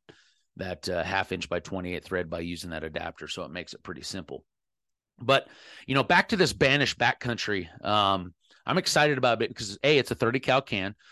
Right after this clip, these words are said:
so I'm gonna be able to use it. But the crazy thing is the weight.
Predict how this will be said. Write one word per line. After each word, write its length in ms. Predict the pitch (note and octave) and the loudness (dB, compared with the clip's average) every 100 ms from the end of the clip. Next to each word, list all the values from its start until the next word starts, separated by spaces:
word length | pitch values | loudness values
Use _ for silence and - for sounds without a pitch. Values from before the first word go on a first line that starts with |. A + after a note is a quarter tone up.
| _ | _
so 100 | - | -2
I'm 60 | A2+ | 0
gonna 120 | A2+ | 4
be 60 | |
able 120 | A#2+ G#2+ | 2 4
to 60 | |
use 260 | G#2+ B2+ A#2 | 2 4 4
it. 220 | B2+ - _ _ _ _ | 4 2 _ _ _ _
But 120 | A#2+ | -4
the 60 | - | -4
crazy 380 | - G#3 A#3 C4+ | 2 4 6 2
thing 200 | C3+ B2 | 0 -2
is 140 | G#2 | -4
the 80 | F#2+ | -4
weight. 420 | E2+ A#2+ - - | 0 0 -2 -10